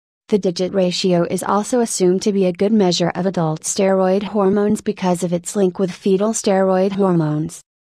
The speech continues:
While there is little evidence to support this, men with low ratios do, however, experience more marked spikes in testosterone during challenge situations,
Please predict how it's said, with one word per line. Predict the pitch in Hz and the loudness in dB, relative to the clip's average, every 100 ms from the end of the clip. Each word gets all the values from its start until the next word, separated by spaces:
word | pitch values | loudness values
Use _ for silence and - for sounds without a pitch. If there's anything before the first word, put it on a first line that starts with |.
| _ | _
While | 190 185 196 | 0 0 2
there | 196 190 | 2 0
is | 196 | -2
little | 208 202 196 | -2 0 0
evidence | 170 175 170 170 - | 0 0 0 0 -2
to | - | -6
support | 175 180 - 190 196 | -6 -8 -4 -2 -2
this, | - 165 165 - - _ _ - | 0 -2 -2 -8 -12 _ _ 2
men | 202 196 220 | 4 6 2
with | 202 | 0
low | 190 202 | 0 2
ratios | 208 185 - 202 202 214 | 2 0 0 2 2 0
do, | - 185 160 160 _ _ | 0 0 0 -4 _ _
however, | - 208 208 202 175 160 180 _ - | -4 2 4 4 0 -2 -6 _ -8
experience | 185 - - 180 165 156 175 - | -8 -6 -2 2 2 2 0 0
more | 196 208 | 0 2
marked | 180 175 175 | 2 0 -4
spikes | - - 180 175 - | -8 -4 -2 -2 -4
in | - 180 | -2 -2
testosterone | 170 156 151 - 202 202 - 240 226 220 | 0 -2 -4 -2 -2 -2 -2 -2 0 0
during | 226 208 170 175 | 2 2 2 0
challenge | - 180 160 156 175 - | 0 0 0 0 -2 -4
situations, | - 180 208 185 170 - 156 156 - | -6 -2 0 0 0 0 -2 -2 -6